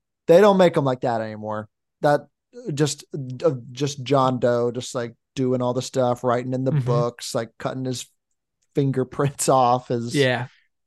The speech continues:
Speaker 1: is super cool and super unsettling. And the, the score that's under it is just really sets the tone and what we have to offer. So I enjoy that a lot. Um, you mentioned Sloth right in the apartment. I love that one. Um,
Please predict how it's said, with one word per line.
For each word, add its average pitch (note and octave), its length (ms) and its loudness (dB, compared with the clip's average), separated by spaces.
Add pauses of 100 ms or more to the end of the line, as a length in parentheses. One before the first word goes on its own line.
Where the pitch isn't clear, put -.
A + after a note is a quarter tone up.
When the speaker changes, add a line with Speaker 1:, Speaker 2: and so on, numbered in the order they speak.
(120)
Speaker 1:
is E3 180 4
super G#3+ 400 4
cool C#3 340 4
and B2 100 -2
super D#3+ 400 4
unsettling. B2+ 600 -2
And B2 180 -10
the, A#2 180 -2
the B2+ 120 -4
score C#3 600 6
that's C3+ 200 0
under C#3+ 360 2
it C#3+ 360 2
is A#2+ 280 -10
just - 340 -8
really D3 280 6
sets C#3 300 0
the - 100 -8
tone B2 340 -6
and A2+ 80 -4
what A#2+ 120 -4
we C3 100 -2
have A#2+ 160 -4
to - 80 -10
offer. G#2 360 -2
So G#2+ 440 -4 (580)
I A#2 140 -4
enjoy A#2 240 -4
that G#2+ 320 0
a G#2 80 -4
lot. F2 400 -4 (400)
Um, C3+ 600 2 (180)
you E3 160 4
mentioned E3 400 2
Sloth C3 440 2
right C3+ 160 -4
in C3 80 -10
the C3+ 60 -6
apartment. A#2 600 -4
I C#3 120 -4
love A#2 260 0
that A2 220 0
one. A2 320 -6 (280)
Um, A#2+ 460 -2